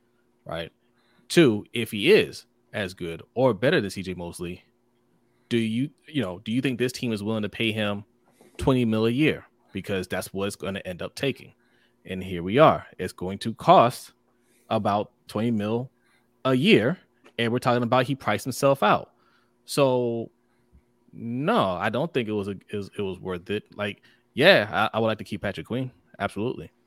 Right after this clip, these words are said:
but they pay Roquan Smith a ton of money. I don't, I don't think they're gonna pay Patrick Queen a ton of money. I mean, could be wrong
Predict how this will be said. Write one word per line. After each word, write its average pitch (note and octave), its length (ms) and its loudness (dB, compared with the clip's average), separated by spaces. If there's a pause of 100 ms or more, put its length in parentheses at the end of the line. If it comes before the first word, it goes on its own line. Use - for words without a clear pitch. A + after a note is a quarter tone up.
(280)
but F2+ 240 -4 (380)
they F#2+ 120 -4
pay A#2 180 -2
Roquan A2+ 400 0
Smith A#2 240 -4
a G#2 40 -4
ton G2 180 -8
of F#2+ 60 -8
money. E2+ 300 -10
I F#2+ 80 -8
don't, F2+ 280 -8
I F2+ 100 -8
don't F#2+ 360 -10
think G2+ 140 -4
they're G2 80 -6
gonna G2+ 220 -4
pay G2 320 -2 (420)
Patrick G#2 280 -4
Queen A2 360 -2
a F#2 60 -2
ton G2+ 160 -4
of G2 60 -4
money. G2+ 300 -6
I E2+ 60 -12
mean, F#2 280 -4 (680)
could A2+ 140 2
be A2 100 0
wrong G#2+ 320 0